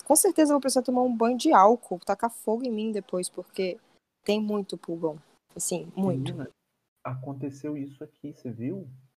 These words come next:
Speaker 1: O que que aconteceu, gente?
Speaker 2: A mulher tacou fogo nela mesma.
Speaker 1: Ah, eu vi que aconteceu uma situação aí que os vizinhos ajudaram e tudo mais, mas o que
Speaker 2: É,
Speaker 1: foi que rolou?
Speaker 2: brother. Sei, não sei, assim.
Speaker 1: Mas ela tacou nela mesma?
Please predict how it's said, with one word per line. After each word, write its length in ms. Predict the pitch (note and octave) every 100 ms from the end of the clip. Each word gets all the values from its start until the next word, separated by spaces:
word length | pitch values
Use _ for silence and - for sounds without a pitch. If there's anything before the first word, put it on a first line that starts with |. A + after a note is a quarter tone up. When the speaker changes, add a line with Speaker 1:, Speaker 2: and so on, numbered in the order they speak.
| _ _ _ -
Speaker 1:
O 80 |
que 240 | G#3 - D4
que 80 | A#3+
aconteceu, 440 | A3 A3 - A3+
gente? 440 | - F3 - - - _ -
Speaker 2:
A 180 | D3
mulher 400 | D#3+ E3 C#3 D3
tacou 260 | D#3+ D#3+ E3
fogo 580 | - C#3 D#3 D#3+ D3 - _
nela 380 | C3 B2+ C#3 E3+
mesma. 500 | D3 C#3+ B2+ A2+ - _ _ _
Speaker 1:
Ah, 140 | E4+ E4
eu 180 | D4+ C#4
vi 140 | D4
que 100 | G#4+
aconteceu 540 | G#4+ F#4 E4+ - B3
uma 140 | A#3+ A#3
situação 560 | - A3 G#3 - G#3
aí 180 | G3 G#3
que 120 | -
os 120 | A3+ G3
vizinhos 340 | F#3+ G3+ G3+
ajudaram 640 | G3 F3+ E3 D#3+ A3+ A#3+
e 40 | F#3+
tudo 220 | F#3 F3
mais, 380 | E3+ E3 B3 C#4+
mas 200 | D#3+ F#3
o 80 | F#3+
que 60 |
Speaker 2:
É, 120 | G#3 G#3+
Speaker 1:
foi 100 | G3
que 60 |
rolou? 360 | - E3+ A#3 G#3+
Speaker 2:
brother. 180 | F#3 - A#3 - - - - - _ _ _
Sei, 420 | - B3+ C4+ C4 A#3
não 220 | G3+ A#3
sei, 340 | - A#3 G#3+
assim. 400 | G#3 - E3 D#3+ - _
Speaker 1:
Mas 180 | F3 E3
ela 260 | F3+ C#4+
tacou 280 | D#4+ A#3+ A3+
nela 220 | G#3+ F#3+ E3+
mesma? 460 | D#3+ C#4 E4 F3